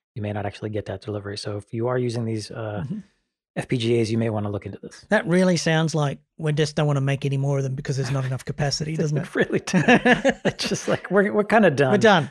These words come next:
Speaker 1: Like, sure, we'll sell you a few more,
Speaker 2: Yeah.
Speaker 1: but, uh, yeah, we're
Speaker 2: Yeah,
Speaker 1: done.
Speaker 2: it's not a two-year or a five-year rollout. It's a, yeah.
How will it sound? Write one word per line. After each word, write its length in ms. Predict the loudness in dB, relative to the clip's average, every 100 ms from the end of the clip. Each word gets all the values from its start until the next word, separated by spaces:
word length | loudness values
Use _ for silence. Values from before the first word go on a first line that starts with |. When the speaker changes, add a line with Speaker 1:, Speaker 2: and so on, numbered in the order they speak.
| _
Speaker 1:
Like, 260 | 0 2 2
sure, 220 | 4 6
we'll 140 | 6
sell 200 | 6 6
you 80 | 6
a 60 | 6
few 220 | 4 2
more, 180 | 4 2
Speaker 2:
Yeah. 60 |
Speaker 1:
but, 160 | 2 0 -2
uh, 140 | -4
yeah, 300 | -2 -2 0
we're 160 | 0 2
Speaker 2:
Yeah, 80 | 2
Speaker 1:
done. 100 | 2
Speaker 2:
it's 100 | 4
not 160 | 4
a 60 | 4
two-year 520 | 4 4 6 6 4
or 140 | 4 2
a 60 |
five-year 540 | 2 2 2 2 2 2
rollout. 480 | 2 2 2 0 -2
It's 220 | -4 -2
a, 180 | -4 -6 _ _ -14 -8 -8 -8 _ -20 _
yeah. 260 | 0 0